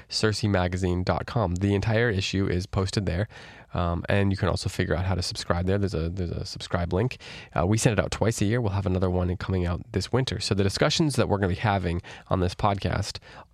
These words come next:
often will stem from the most recent issues. Um, as I said in this episode, you're gonna hear from Angelina Stanford. In future episodes, you're gonna hear from, uh, writers like, uh, Adam Andrews, who wrote an article on The Great Gatsby for the most recent issue. And he and I discussed, uh,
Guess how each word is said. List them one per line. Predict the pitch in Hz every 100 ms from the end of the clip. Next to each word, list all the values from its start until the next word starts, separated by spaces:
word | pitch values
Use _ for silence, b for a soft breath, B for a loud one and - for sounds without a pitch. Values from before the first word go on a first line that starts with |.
| -
often | 117 123 - 104
will | 101 -
stem | - - 107 85 87 - B B
from | - 98
the | 101
most | 85 -
recent | 90 - 82
issues. | 117 - 62 - B B B -
Um, | 87 85 87 90
as | - 98
I |
said | 95 - 92
in | 90
this | 90 110
episode, | 101 - 98
you're | 95
gonna | 95
hear | 87 101
from | 90
Angelina | 101 101 98 98
Stanford. | 107 107 104 85 B B -
In |
future | 101 101 -
episodes, | 92 - 98 98
you're | 95
gonna | 90
hear | 98
from, | 90 - 90 90 B B -
uh, | 80 80 80
writers | 101 104 104
like, | 101 - -
uh, | 90
Adam | - 113 113
Andrews, | 117 113 82 87 - B B
who | -
wrote | 110 101
an |
article | 92 98 104
on | 95
The |
Great | 95 92
Gatsby | 92 113 113 98
for | -
the | 92
most | 90 95
recent | 90 - 95
issue. | 98 - -
And | - 92
he | - 110
and | 98
I |
discussed, | 87 98 - 90 - - B B B -
uh, | 87 87